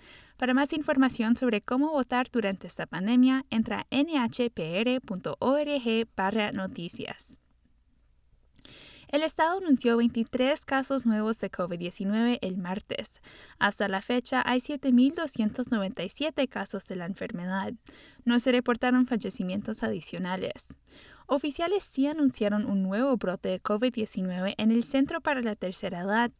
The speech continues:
Mountain View Community Nursing Home en Ossipee, donde un residente y cuatro miembros del personal dieron positivo. Hay dos otros brotes en el estado, en Evergreen Place en Manchester y la cárcel del condado de Rockingham.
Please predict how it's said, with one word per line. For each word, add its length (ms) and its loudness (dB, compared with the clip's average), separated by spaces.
Mountain 460 2
View 240 2
Community 500 -4
Nursing 420 2
Home 300 2
en 160 -4
Ossipee, 640 -6
donde 280 8
un 180 4
residente 640 0
y 100 -2
cuatro 400 0
miembros 440 2
del 120 -4
personal 640 -2
dieron 260 2
positivo. 680 -4
Hay 160 6
dos 260 2
otros 340 0
brotes 400 -4
en 100 -4
el 120 -6
estado, 560 0
en 160 -6
Evergreen 400 -4
Place 400 -2
en 80 -2
Manchester 720 0
y 120 2
la 120 0
cárcel 540 -2
del 180 -4
condado 460 -2
de 120 -4
Rockingham. 760 -8